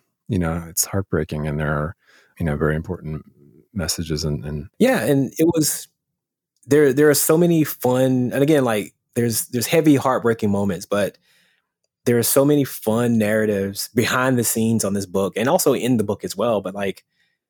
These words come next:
Speaker 2: you know, there's, without, without offering too many spoilers to readers,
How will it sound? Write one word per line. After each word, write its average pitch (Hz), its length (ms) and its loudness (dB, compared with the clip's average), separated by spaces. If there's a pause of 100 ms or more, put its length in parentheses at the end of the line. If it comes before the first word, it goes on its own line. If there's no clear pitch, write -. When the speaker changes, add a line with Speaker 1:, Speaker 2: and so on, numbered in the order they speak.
(120)
Speaker 2:
you 131 80 2
know, 120 60 4
there's, 123 500 2 (260)
without, 131 340 2
without 156 240 2
offering 151 300 0
too 143 120 0
many 127 140 2
spoilers 127 580 2
to 120 80 -2
readers, 104 500 -2